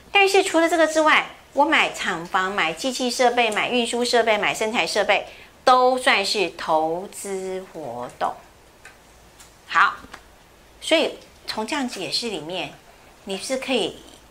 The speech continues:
了解到投资活动，我们从我们的资产负债表里面就可以判断，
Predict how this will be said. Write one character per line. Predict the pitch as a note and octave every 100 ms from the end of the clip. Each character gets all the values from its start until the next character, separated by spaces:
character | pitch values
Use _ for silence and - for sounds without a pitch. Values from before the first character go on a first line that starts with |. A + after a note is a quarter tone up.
| -
了 | F#3+ F#3 F#3+
解 | - F3
到 | D#3 F#3+ D3 - - -
投 | - G#3+
资 | A#3 B3+ C4+
活 | G#3+
动， | G3 A3
我 |
们 | E3+ E3
从 | - - F3+ E3+ - - - -
我 | G#3
们 | G3 G#3
的 | G3+ E3 -
资 | - E4+
产 | E4 G#3 D#3
负 | B3
债 | A#3+ A3
表 | G#3 F3
里 | D3+ D#3+
面 | G3
就 | F#3
可 | G3 A3
以 | -
判 | - A3+ F#3+
断， | F3+ A3+ -